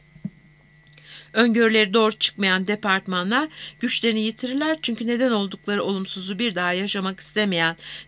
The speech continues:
diğer departmanlar alternatif bilgi kaynaklarına yönelirler. Kırk beş. İmalat işletmelerin üretim departmanlarının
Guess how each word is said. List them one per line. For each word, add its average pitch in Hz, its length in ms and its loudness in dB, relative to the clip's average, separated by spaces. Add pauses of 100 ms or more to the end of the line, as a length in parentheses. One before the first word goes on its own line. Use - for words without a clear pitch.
diğer 220 320 6
departmanlar 175 840 -4
alternatif 202 720 0
bilgi 214 300 -6
kaynaklarına 180 760 -2 (240)
yönelirler. - 880 -6 (600)
Kırk 269 220 -2
beş. 262 260 0 (320)
İmalat 269 600 2
işletmelerin 220 680 0
üretim 233 520 0
departmanlarının 196 1040 0